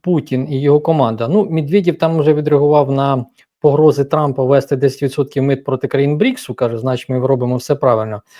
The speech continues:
Це ж зовсім вибивається з канви, е, тієї стратегії, яку вибудував дуже довго, м, е, Стів Вітков, е, у Кремлі, е, для примирення і так далі, там, для відновлення, е, співпраці і тому подібне,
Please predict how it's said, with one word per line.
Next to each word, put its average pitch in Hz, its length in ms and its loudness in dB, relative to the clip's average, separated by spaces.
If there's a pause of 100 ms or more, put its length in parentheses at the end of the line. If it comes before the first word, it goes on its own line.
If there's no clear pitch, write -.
(300)
Це 156 160 2
ж 131 60 2
зовсім 165 340 2
вибивається 151 600 4
з - 80 -10
канви, 139 560 0 (360)
е, 131 160 0
тієї 156 440 -2
стратегії, 131 600 -2
яку 143 280 0
вибудував 139 600 0
дуже 139 300 2
довго, 135 440 2
м, 113 260 -2 (600)
е, 113 40 -4
Стів 131 400 -4
Вітков, 127 580 -2 (420)
е, 139 40 -2 (120)
у 151 320 -2
Кремлі, 151 720 2 (240)
е, 123 280 -2
для 110 340 -2
примирення 147 920 0
і 139 100 -6
так 120 120 -6
далі, 143 500 0
там, 131 260 -2
для 123 100 -2
відновлення, 123 840 0 (320)
е, 127 160 2
співпраці 143 640 0
і 127 80 -2
тому 139 260 0
подібне, 156 560 0